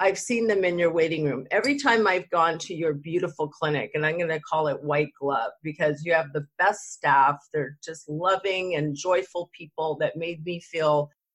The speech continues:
incredible at a time that I had a lot of shame even about walking in to get treated and say I had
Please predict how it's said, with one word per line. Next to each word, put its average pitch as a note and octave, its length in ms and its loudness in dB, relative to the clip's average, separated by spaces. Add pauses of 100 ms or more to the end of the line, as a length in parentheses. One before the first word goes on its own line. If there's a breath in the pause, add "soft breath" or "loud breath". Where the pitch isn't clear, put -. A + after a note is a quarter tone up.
(160)
incredible E3 680 2
at D3 100 4
a D3+ 80 2
time D#3 380 0
that D#3 140 0
I C#3+ 100 4
had D3+ 200 4
a D3 40 2
lot D3 180 4
of C#3 80 0
shame F#3+ 480 0
even C#3 340 -2
about C3+ 340 0
walking C#3+ 400 -2
in C3+ 120 -6
to B2+ 80 -8
get - 200 -10
treated C#3 440 -4
and B2+ 160 -14
say C#3 240 -2
I C3 120 -2
had C3+ 160 -10